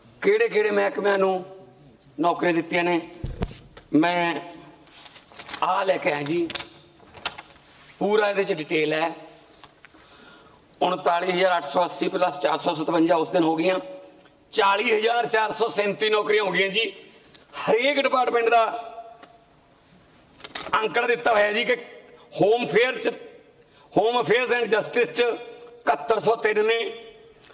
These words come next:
ਪਾਵਰ ਦੇ ਵਿੱਚ ਚੁਤਾਲੀ ਸੌ ਨੜਿਨਵੇਂ ਨੇ। ਅਸੀਂ ਪੰਤਾਲੀ ਸੌ ਨਹੀਂ ਲਿਖਿਆ, ਚੁਤਾਲੀ ਸੌ ਨੜਿਨਵੇਂ ਨੇ। ਇੱਕ, ਕਈ ਮਹਿਕਮਿਆਂ 'ਚ ਇੱਕ ਵੀ ਹੈਗੀ ਆ, ਦੋ ਵੀ ਹੈਗੀਆਂ। ਸੋ ਮੈਂ, ਹਾਂ, ਵੈਸੇ ਤਾਂ ਬਾ-, ਬਾਜਵਾ ਸਾਹਿਬ ਨੂੰ ਬਹੁ-, ਖੁਦ ਬਹੁਤ ਚਿੱਠੀਆਂ ਲਿਖਣ ਦਾ ਸ਼ੌਕ ਹੈ।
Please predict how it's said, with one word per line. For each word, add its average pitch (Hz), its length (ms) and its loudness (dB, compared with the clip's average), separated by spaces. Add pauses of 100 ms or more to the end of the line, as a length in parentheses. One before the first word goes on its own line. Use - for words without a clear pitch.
(120)
ਪਾਵਰ 208 340 2
ਦੇ 247 120 2
ਵਿੱਚ 240 280 0 (640)
ਚੁਤਾਲੀ 214 460 2
ਸੌ 220 180 0
ਨੜਿਨਵੇਂ 226 440 2
ਨੇ। 226 280 0
ਅਸੀਂ 185 140 0
ਪੰਤਾਲੀ 214 320 2
ਸੌ 214 120 0
ਨਹੀਂ 254 100 0
ਲਿਖਿਆ, 208 260 -2 (360)
ਚੁਤਾਲੀ 202 300 0
ਸੌ 208 100 2
ਨੜਿਨਵੇਂ 202 380 0
ਨੇ। 160 140 -2 (840)
ਇੱਕ, 240 320 -4
ਕਈ 262 300 0
ਮਹਿਕਮਿਆਂ 269 340 2
'ਚ 277 40 -8
ਇੱਕ - 280 -2
ਵੀ 285 140 4
ਹੈਗੀ 208 200 0
ਆ, 202 60 0
ਦੋ 226 300 4
ਵੀ 254 120 2
ਹੈਗੀਆਂ। 220 320 0 (840)
ਸੋ 196 100 0
ਮੈਂ, 220 380 0 (720)
ਹਾਂ, 175 160 2
ਵੈਸੇ 170 320 0
ਤਾਂ 190 100 2
ਬਾ-, 180 140 2
ਬਾਜਵਾ 180 320 2
ਸਾਹਿਬ 185 180 2
ਨੂੰ 196 160 -2
ਬਹੁ-, 170 120 2
ਖੁਦ 180 220 -2
ਬਹੁਤ 190 220 2
ਚਿੱਠੀਆਂ 175 260 -2
ਲਿਖਣ 170 200 0
ਦਾ 175 60 2
ਸ਼ੌਕ 160 260 0
ਹੈ। 208 240 -2